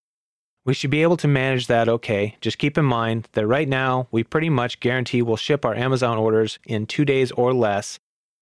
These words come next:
and we're pushing ourselves to drop that down to one day ship time. Yes, that's even with custom keying or whatever. So, if you delay in reaching out to us, there's a chance we'll have processed, built, and shipped your order.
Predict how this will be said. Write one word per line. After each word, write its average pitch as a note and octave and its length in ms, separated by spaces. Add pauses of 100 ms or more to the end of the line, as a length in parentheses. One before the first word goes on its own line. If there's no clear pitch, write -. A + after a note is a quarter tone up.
(140)
and A2+ 160
we're A2+ 100
pushing D#3+ 360
ourselves A#2+ 460
to A#2 120
drop A#2+ 300
that A2+ 180
down G#2+ 240
to A#2+ 80
one F3 260
day A2+ 140
ship - 240
time. - 260 (920)
Yes, B2+ 380
that's A#2+ 240
even A2 280
with G#2 140
custom G#2+ 340
keying G#2 300
or F#2+ 80
whatever. G2 420 (680)
So, B2+ 340 (160)
if A2+ 180
you C3 120
delay E3 400
in D3 180
reaching D3 340
out C#3 180
to A#2+ 140
us, A2+ 220
there's A2+ 240
a A2 60
chance C3+ 500
we'll C3 220
have B2+ 240
processed, D#3+ 600
built, C#3 260
and A#2+ 200
shipped - 300
your A2 120
order. G2 300